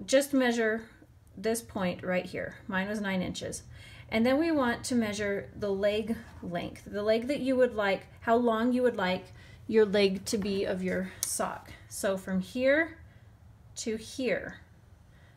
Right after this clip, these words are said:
that's what we're looking for, this measurement, which is at the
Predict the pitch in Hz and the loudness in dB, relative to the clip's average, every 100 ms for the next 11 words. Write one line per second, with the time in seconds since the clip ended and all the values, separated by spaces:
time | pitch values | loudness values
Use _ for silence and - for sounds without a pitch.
0 | - 233 208 - 240 226 220 220 214 185 | -8 -2 -2 0 -4 0 0 0 -2 -4
1 | 185 180 - 185 190 190 220 202 185 165 | -4 -4 -8 -4 -4 -4 -4 -4 -4 -4
2 | 147 - - - - - - - - - | -6 -10 -16 -18 -20 -20 -20 -20 -20 -20
3 | - - - - - - - 190 - - | -20 -20 -20 -20 -20 -18 -6 -4 -4 -4
4 | 196 185 175 - 175 | -2 0 -2 0 -2